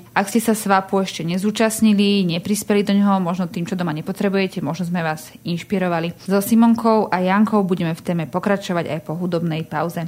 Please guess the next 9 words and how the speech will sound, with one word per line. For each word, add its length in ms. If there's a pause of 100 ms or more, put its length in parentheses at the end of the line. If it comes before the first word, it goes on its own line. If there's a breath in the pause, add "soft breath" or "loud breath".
(140)
Počúvate 560
Rádio 400
Éter 320
na 160
frekvencii 640
sto 240
sedem 320
celých 320
dva 160